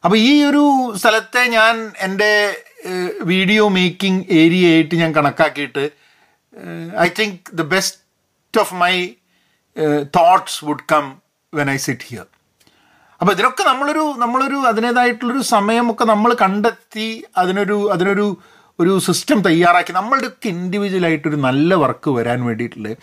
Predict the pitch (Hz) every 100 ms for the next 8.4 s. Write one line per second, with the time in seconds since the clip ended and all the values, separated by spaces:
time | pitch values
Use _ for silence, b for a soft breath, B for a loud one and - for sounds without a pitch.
0 | B B 147 135 139 120 - - 143 101
1 | 78 - b b 180 196 196 - 320 208
2 | 170 180 143 127 139 - 139 127 117 107
3 | 98 - B - 185 220 202 - 214 175
4 | 175 180 170 170 151 - _ _ _ 190
5 | 180 151 165 143 143 131 123 117 135 151
6 | 156 156 143 131 - 156 b b 156 170
7 | 165 190 131 135 117 113 107 98 101 147
8 | 147 180 220